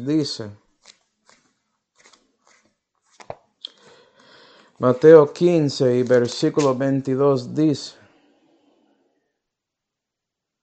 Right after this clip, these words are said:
Nota que perros también se refiere a gentiles. Y dice aquí, "Y he aquí, una mujer cananea que había salido de aquellos términos clamaba", hablando a Jesús, diciendo de Señor.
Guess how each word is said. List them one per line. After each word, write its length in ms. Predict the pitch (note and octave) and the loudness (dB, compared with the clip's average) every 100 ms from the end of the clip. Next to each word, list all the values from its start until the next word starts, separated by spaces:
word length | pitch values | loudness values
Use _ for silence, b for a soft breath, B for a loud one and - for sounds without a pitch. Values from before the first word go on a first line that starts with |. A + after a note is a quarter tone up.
| _ _ _ _ - | _ _ _ _ -8
Nota 340 | C3 C#3+ D3+ | -4 -2 -4
que 160 | D3 B2+ | -4 -6
perros 640 | - C#3+ D#3+ D3+ C#3+ - | -2 0 2 0 -4 -4
también 420 | C#3 C3 C#3+ D#3 | -6 -4 -4 -6
se 160 | D3 C#3+ | -6 -6
refiere 680 | B2 A#2+ - D3 E3 D3+ B2+ | -6 -8 -10 -6 -4 -2 -4
a 160 | A#2+ A#2 | -6 -8
gentiles. 1000 | B2+ A2+ - D#3+ E3 A#2 - - - _ _ _ _ _ | -12 -14 -12 -8 -6 -6 -10 -18 -20 _ _ _ _ _
Y 60 | - | -12
dice 340 | A#2 B2+ - | -8 -6 -2
aquí, 480 | C3 - - - A2+ - _ _ b b b | -2 -2 -8 -12 -14 -20 _ _ b b b
"Y 120 | C3 B2+ | 2 4
he 100 | B2 | 4
aquí, 420 | A#2+ A#2+ B2+ C#3+ b | 0 -4 -6 -6 b
una 220 | b C#3+ D3 | b 0 2
mujer 400 | D3 D3+ D#3 D#3 | 2 2 2 2
cananea 760 | D3 B2+ A#2+ C#3 E3+ D#3+ A#2 | -2 0 -2 0 0 0 -2
que 180 | - C3 | -2 0
había 280 | B2+ D3 D3+ | 2 2 0
salido 400 | D#3+ C#3+ D#3 C#3+ | 0 0 2 2
de 100 | C3 | 0
aquellos 560 | C3 D3 C#3+ D3 C#3+ | -2 0 0 0 -4
términos 580 | D#3+ D3+ D3 A#2+ A2+ A2+ | 0 0 0 -2 -4 -8
clamaba", 680 | - A#2+ A#2 C3+ D3+ C3 A2 | -4 -4 -2 -2 0 0 0
hablando 420 | G#2+ A2+ B2+ B2 | -2 -4 -4 -4
a 80 | B2 | -4
Jesús, 580 | A#2 G#2+ - D3 A#2 A2 | -8 -10 -8 -6 -6 -8
diciendo 480 | A2 - C#3 C#3+ | -10 -4 -4 -2
de 120 | B2 A#2 | -2 -2
Señor. 640 | - G#2+ A2+ C3 G2+ - | -4 -8 -8 -6 -8 -12